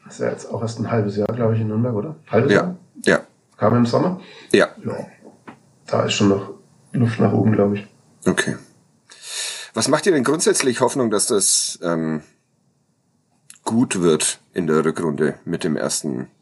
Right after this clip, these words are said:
Speaker 2: F C Nürnberg? Es unken ja schon, ja schon wieder einige im Umfeld, ähm,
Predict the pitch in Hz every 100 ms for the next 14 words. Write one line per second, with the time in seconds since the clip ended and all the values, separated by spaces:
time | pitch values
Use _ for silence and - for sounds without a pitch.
0 | - - - - 71 71 78 78 76 73
1 | - 78 - - - - - - _ -
2 | 131 180 190 117 95 90 85 85 113 87
3 | 90 82 80 90 90 71 95 104 98 76
4 | 85 87 110 120 110 - - - - -
5 | - - - - _ 80 76 73 69